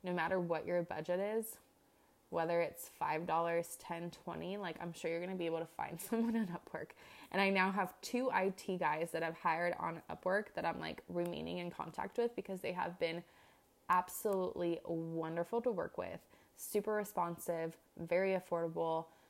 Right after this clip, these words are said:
know exactly what the heck has been happening. And the best part is too, is they walk me through it so that I can understand on the back end of like, okay, what can I avoid next time for this I T issue? Or what can I look, you know, look for next time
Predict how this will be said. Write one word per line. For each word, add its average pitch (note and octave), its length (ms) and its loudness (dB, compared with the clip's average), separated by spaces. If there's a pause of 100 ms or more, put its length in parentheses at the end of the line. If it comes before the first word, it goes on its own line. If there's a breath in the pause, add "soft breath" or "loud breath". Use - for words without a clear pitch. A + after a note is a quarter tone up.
(160 loud breath)
know E3+ 240 0
exactly E3+ 680 4 (640 loud breath)
what E3+ 320 2
the G3+ 60 0
heck F3 220 2
has E3 180 -2
been E3+ 180 -6
happening. G#3 560 -2 (540 loud breath)
And F3+ 440 2 (140)
the F3+ 100 0
best E3 240 0
part F3+ 160 4
is E3+ 160 0
too, - 160 2
is F3 160 2
they E3 120 4
walk D#3 300 2
me E3 180 -4
through D2+ 200 0
it - 180 -6
so E3+ 80 0
that E3 160 0
I - 160 0
can F3+ 160 -6
understand F3 460 -6
on F2+ 80 -8
the - 60 -2
back - 280 -6
end - 120 -8
of D#3 120 -10
like, E2+ 260 -8
okay, - 300 -8 (140)
what E3+ 180 -2
can F#3 140 -10
I F3 60 -6
avoid E3+ 380 -4
next - 280 -12
time - 280 -10 (220)
for - 80 -4
this - 180 -8
I F3+ 100 -6
T - 200 -10
issue? - 180 -10
Or F#2+ 120 -4
what - 160 -6
can F3+ 80 -8
I D#3 60 -4
look, E3 340 -6 (120)
you F3+ 100 -4
know, E3+ 260 -6
look F3 240 -2 (520 loud breath)
for F3+ 340 6
next - 340 -10
time - 340 -6